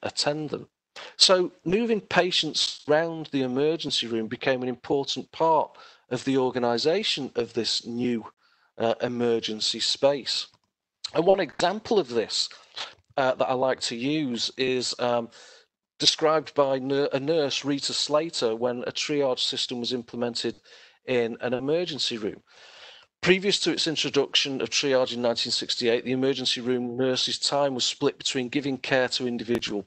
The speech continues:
patients, uh, but also directing patients through the emergency room space. And in many cases,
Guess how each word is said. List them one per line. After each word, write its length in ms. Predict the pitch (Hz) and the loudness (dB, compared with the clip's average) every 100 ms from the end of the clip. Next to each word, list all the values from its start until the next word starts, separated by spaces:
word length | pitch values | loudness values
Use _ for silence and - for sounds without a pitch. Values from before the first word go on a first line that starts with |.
| - | 0
patients, 720 | 208 226 - 220 - - - - - - | 0 2 -2 -4 -2 -2 -2 -12 -14 -4
uh, 200 | 123 127 | 0 0
but 220 | - 139 | 0 0
also 440 | 156 165 160 147 123 | 0 0 0 0 0
directing 640 | - 127 127 127 - 127 | 2 2 4 0 0 -4
patients 680 | - 127 123 - 120 - - - | -2 0 0 0 -4 0 0 -2
through 480 | - 135 143 139 | -6 0 2 2
the 140 | 127 123 | 0 0
emergency 640 | 123 123 120 120 110 123 | 2 0 0 -2 -4 -4
room 260 | 113 117 113 | -2 -2 0
space. 640 | - - 165 127 - - _ - - - | -2 2 0 2 -4 -4 _ -20 -18 -4
And 100 | 131 | -2
in 160 | 131 131 | 0 2
many 280 | 165 185 196 | 2 2 0
cases, 720 | - 127 107 - 107 113 | 2 2 2 -2 -2 -4